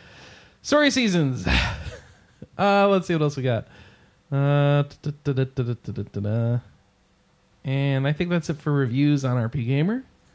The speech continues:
Uh, what do they got over there?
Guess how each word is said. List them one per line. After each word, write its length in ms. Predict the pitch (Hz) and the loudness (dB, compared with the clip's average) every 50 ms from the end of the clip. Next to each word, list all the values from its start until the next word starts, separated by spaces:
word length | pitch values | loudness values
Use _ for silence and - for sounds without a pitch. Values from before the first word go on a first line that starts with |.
| _ _ _ _ _ _ _ _ _ _ _ _ _ - - | _ _ _ _ _ _ _ _ _ _ _ _ _ -14 -12
Uh, 440 | 202 220 226 240 240 233 240 233 240 | -10 -8 -8 -6 -6 -6 -8 -8 -8
what 140 | 240 240 240 | -8 -8 -8
do 40 | 240 | -8
they 60 | 240 | -8
got 120 | 240 240 233 | -8 -8 -8
over 120 | 233 226 | -8 -8
there? 420 | 226 226 220 - - - 180 - | -8 -8 -8 -6 -4 -6 -6 -6